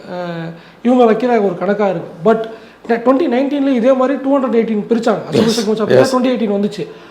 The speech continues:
Speaker 1: ஆனா ஒன் ஃபிஃப்டி நைன் தான் இவங்க அலையன்ஸால எடுக்க முடிஞ்சுச்சு.
Speaker 2: Yes.
Speaker 1: So டிஃபரன்ஸ் இருக்கு. இது எப்படி
Speaker 2: கண்டிப்பா.
Speaker 1: ஒரு பாயிண்ட் வைக்கிறாங்க?
Speaker 2: இல்ல, அதுதாங்க தங்களை தாங்களே ஏமாற்றிக் கொள்வது.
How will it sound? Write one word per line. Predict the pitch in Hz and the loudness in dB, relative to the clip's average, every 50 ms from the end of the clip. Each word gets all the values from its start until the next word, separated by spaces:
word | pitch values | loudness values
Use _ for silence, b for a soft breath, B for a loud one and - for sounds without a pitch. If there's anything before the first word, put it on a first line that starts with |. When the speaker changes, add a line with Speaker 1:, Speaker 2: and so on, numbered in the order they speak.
| B B | B B
Speaker 1:
ஆனா | 220 240 302 349 330 | 2 4 4 4 4
ஒன் | 302 320 320 | 2 2 2
ஃபிஃப்டி | 349 339 254 311 269 | 0 0 0 2 2
நைன் | 262 233 233 | 2 0 0
தான் | 262 285 269 | 0 0 0
இவங்க | 240 220 | 0 0
அலையன்ஸால | 220 233 254 247 247 226 | 2 2 0 0 0 0
எடுக்க | 220 220 240 226 262 | 0 0 2 2 2
முடிஞ்சுச்சு. | 233 214 202 202 185 151 135 147 | 2 2 0 0 0 4 6 6
Speaker 2:
Yes. | |
Speaker 1:
So | 147 233 214 - - B B B B B B - | 6 6 4 2 0 B B B B B B -2
டிஃபரன்ஸ் | 269 240 370 392 330 - | 0 4 4 4 4 4
இருக்கு. | 269 226 185 165 175 - - 240 | 2 0 0 -2 -6 -8 -6 -2
இது | 277 294 | 0 2
எப்படி | |
Speaker 2:
கண்டிப்பா. | 294 - - - - 320 294 208 175 | 4 4 6 8 8 8 10 10 8
Speaker 1:
ஒரு | 139 - | 8 8
பாயிண்ட் | 262 262 254 254 | 6 4 4 4
வைக்கிறாங்க? | 247 226 - 196 180 170 160 | 2 2 2 0 -2 -2 -4
Speaker 2:
இல்ல, | 156 196 233 196 147 | 0 4 6 6 8
அதுதாங்க | - 170 180 202 214 202 185 190 - | 8 6 6 4 6 6 6 4 4
தங்களை | - 147 151 175 175 170 165 | 4 2 6 6 4 4 6
தாங்களே | 170 170 170 175 170 165 | 4 4 6 6 6 6
ஏமாற்றிக் | 147 147 147 139 131 - 113 - | 6 6 4 2 0 0 -2 -6
கொள்வது. | 104 92 87 - - | -4 -6 -6 -8 -12